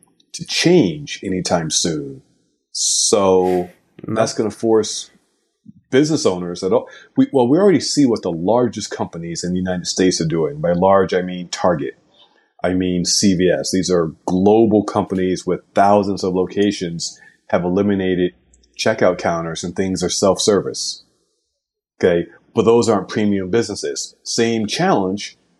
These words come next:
Speaker 1: not a premium business. I think we as an industry are gonna have to figure out other ways to use technology to provide a high touch without assuming high touch can only be delivered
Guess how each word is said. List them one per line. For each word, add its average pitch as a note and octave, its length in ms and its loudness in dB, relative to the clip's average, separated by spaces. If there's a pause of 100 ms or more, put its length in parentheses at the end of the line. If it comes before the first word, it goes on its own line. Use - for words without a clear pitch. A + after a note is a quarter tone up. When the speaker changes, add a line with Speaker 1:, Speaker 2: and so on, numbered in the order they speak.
Speaker 1:
not G2 180 2
a F#2 40 -2
premium F#2+ 440 -2
business. F#2 560 0 (300)
I G#2+ 140 -4
think G2+ 340 0
we G#2+ 540 2
as F#2 160 -2
an F#2 80 -4
industry G2 640 0 (380)
are G#2+ 60 -2
gonna G2+ 220 2
have F#2+ 180 0
to - 80 -10
figure F#2+ 360 2
out F2 320 0 (1120)
other D#3 260 4
ways B2 580 2
to G2+ 260 -6
use G#2+ 340 -4
technology G2+ 720 0
to - 140 -12
provide F#2+ 400 2
a F#2 100 -2
high F#2 280 -2
touch - 500 -2 (320)
without F#2+ 460 2
assuming F#2+ 600 -2
high F#2 280 -4
touch F2+ 340 -2
can F#2 160 -6
only F#2 240 -4
be F2+ 120 0
delivered F2 600 0